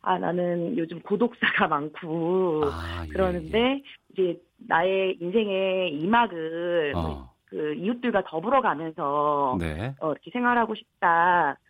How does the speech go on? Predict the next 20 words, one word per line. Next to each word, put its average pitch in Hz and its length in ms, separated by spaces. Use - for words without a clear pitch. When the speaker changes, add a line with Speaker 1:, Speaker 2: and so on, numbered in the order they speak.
Speaker 1:
그러니까 202 260
그런 247 540
어떤 185 680
취지가 262 360
강하기 175 440
때문에 165 600
Speaker 2:
네. 82 260
Speaker 1:
시-, - 140
뭐 143 340
집을 180 640
사고 285 240
파는 175 720
Speaker 2:
네. 87 460
Speaker 1:
어떤 175 160
그런 170 240
대상보다는 196 960
또 180 80
공동체와 196 560
더불어 175 400
생활하면서 233 920